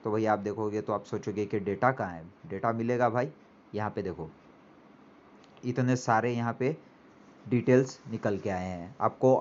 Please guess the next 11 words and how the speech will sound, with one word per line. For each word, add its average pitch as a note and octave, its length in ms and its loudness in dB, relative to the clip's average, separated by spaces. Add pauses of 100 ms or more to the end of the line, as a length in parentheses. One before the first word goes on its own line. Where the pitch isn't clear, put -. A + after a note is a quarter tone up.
under B2 220 2
नाइनटीन C3+ 400 2
यूथ C3 160 4 (120)
टेस्ट C#3 220 2
मैचेस C3+ 360 -2
का C3+ 120 2
चाहिए, C3+ 400 0 (300)
यहाँ G2+ 180 -4
पे A#2 120 -2
क्लिक A2+ 260 -2
करो। B2+ 280 2